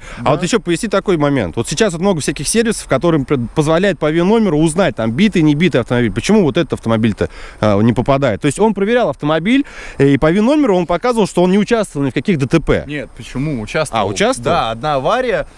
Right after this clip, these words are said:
Speaker 1: а, зафиксирована была, и, как сказал дилер, это притертость, вот то крыло, которое было одно заявлено, крашеное, то, что это притертость.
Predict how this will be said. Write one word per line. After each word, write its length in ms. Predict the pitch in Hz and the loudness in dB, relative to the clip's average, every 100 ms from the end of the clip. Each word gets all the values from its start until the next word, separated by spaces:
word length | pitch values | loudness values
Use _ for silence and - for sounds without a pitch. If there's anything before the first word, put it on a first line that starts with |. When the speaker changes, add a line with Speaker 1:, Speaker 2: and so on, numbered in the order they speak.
| - - | -18 -8
Speaker 1:
а, 440 | 110 107 95 95 | -6 -4 -4 -6
зафиксирована 720 | 101 110 127 - 226 220 170 | -10 -12 -12 -6 -4 -4 -4
была, 260 | 135 127 120 | -4 -4 -4
и, 300 | - 143 127 | -4 -6 -4
как 240 | - 139 | -6 -8
сказал 340 | - 135 131 120 | -6 -4 -2 -4
дилер, 340 | 143 220 233 | -4 -4 -2
это 220 | 160 - | -2 -4
притертость, 640 | 202 156 123 165 214 165 - | -6 -8 -4 -4 -4 -8 -8
вот 160 | 135 | -8
то 140 | - 156 | -6 -6
крыло, 420 | 127 120 143 214 | -6 -6 -4 -4
которое 380 | 175 127 135 127 | -4 -6 -4 -4
было 240 | 123 123 | -4 -4
одно 340 | 120 117 139 113 | -4 -6 -6 -6
заявлено, 560 | 113 143 185 175 131 | -6 -6 -6 -6 -8
крашеное, 540 | 113 143 180 - 135 113 | -6 -6 -6 -8 -10 -10
то, 120 | 131 | -12
что 140 | - | -10
это 140 | 196 202 | -10 -10
притертость. 600 | 160 131 120 147 - | -12 -10 -10 -10 -12